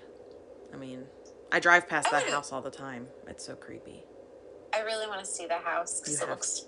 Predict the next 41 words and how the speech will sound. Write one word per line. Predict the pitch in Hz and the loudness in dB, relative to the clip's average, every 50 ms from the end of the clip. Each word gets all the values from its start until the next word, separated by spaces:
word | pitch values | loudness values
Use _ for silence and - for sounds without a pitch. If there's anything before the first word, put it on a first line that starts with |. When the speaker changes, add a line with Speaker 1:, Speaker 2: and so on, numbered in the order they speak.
| - - | -6 -4
Speaker 2:
really | 160 147 151 151 - - | -2 -2 0 0 0 -2
crazy. | - - - - 165 165 170 165 - - | -4 -4 -2 0 0 0 0 0 0 2
Speaker 1:
Well, | 170 165 | 2 4
next | 165 175 180 - - | 4 4 2 2 0
time | - 180 180 | 0 0 0
you | 185 180 | 0 -2
come | - 180 170 | -4 -2 0
over, | 165 160 147 151 151 151 151 151 147 | 0 0 2 2 4 4 6 4 2
we'll, | 151 147 139 135 - - | 0 -2 -4 -4 -4 -4
we'll | - 147 147 | -4 -6 -6
carve | - - - - 156 151 151 151 156 | -6 -6 2 4 6 6 6 6 6
out | 151 151 - | 4 4 2
some | - - 147 | 0 -6 -6
time | 143 - - 143 143 143 143 143 | -6 -4 -2 -2 -2 -2 -2 -4
for | - 139 | -4 -4
a | 139 | -4
little | 139 135 135 | -4 -4 -4
road | 131 139 139 135 135 | -2 -2 -2 -2 -4
trip, | - - 143 135 127 - 139 | -4 -4 -4 -4 -4 -4 -6
and | 135 131 131 131 127 - - - - - - - - - - | -6 -6 -6 -8 -10 -12 -14 -16 -16 -16 -16 -16 -16 -10 -4
I | - 147 143 | -2 -2 0
will | 139 147 | 0 -2
show | 143 - 147 135 | 0 0 0 0
you. | 139 143 | 0 0
It's | 139 - | -2 -4
probably | - - 254 254 269 269 262 247 | 0 4 6 6 6 8 6 6
about, | 220 180 175 170 165 160 311 302 - - - - - - - - - - - - - - - - - - - - - - | 8 10 10 12 12 10 8 6 2 -2 -10 -16 -16 -16 -16 -16 -16 -16 -16 -16 -16 -16 -16 -16 -18 -18 -18 -16 -12 -4
eh, | - 247 247 233 233 220 208 202 - - - | 0 2 2 2 2 0 -2 -6 -10 -14 -14
it's | - - | -14 -6
probably | - - 220 214 214 | -2 0 2 4 6
about | 208 180 - - | 6 6 4 2
fifteen, | - - - - 196 180 - - - 180 170 156 | -2 -8 -4 -2 -2 -2 -2 -2 -4 -2 -2 -2
twenty | - 156 151 147 | -2 -2 -2 0
minutes | 147 143 135 135 - - | -2 -2 -4 -6 -6 -8
from | - 120 113 | -8 -8 -8
here. | 135 - - - - - - - - - - - - - - - | -8 -10 -12 -14 -14 -16 -16 -18 -18 -18 -16 -14 -14 -14 -8 -6
Not | 214 226 - | -6 -4 -4
too | - - 196 - | -4 -4 -4 -4
crazy, | - - 139 - | -4 0 0 2
Speaker 2:
Okay. | - - - - - - - - - - | 2 2 0 -2 -2 -6 -14 -14 -12 -8
Speaker 1:
so. | - - - | -6 -6 -6